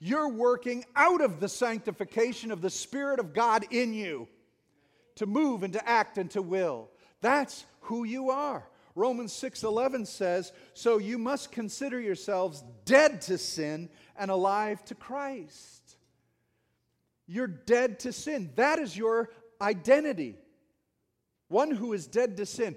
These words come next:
So someone who's saying, "Gee, you know what? God's so gracious, He forgives me all the time. I'm gonna see what I can get away with. I'll just sin and ask for forgiveness."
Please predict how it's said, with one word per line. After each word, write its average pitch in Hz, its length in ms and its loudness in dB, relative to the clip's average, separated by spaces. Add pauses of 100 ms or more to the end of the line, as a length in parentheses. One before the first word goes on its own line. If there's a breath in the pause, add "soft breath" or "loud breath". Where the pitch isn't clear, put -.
(200 loud breath)
So - 160 0
someone 339 420 0
who's 240 220 -6
saying, 240 480 0 (240 loud breath)
"Gee, 254 220 -6
you 165 160 -6
know 185 160 -4
what? 202 500 -2
God's 170 300 -4
so 185 160 -4
gracious, 190 480 -4
He 190 80 -8
forgives 165 420 -6
me 185 80 -8
all 180 160 -2
the 170 80 -6
time. 226 300 -6
I'm 202 100 -6
gonna 220 140 -6
see 208 160 -6
what 185 140 -2
I 196 80 0
can 190 100 -8
get 208 140 0
away 220 240 -2
with. 123 180 -8
I'll 147 120 -4
just 175 280 -14
sin 175 160 -6
and 180 100 -8
ask 180 240 -8
for 202 120 -10
forgiveness." 196 600 -6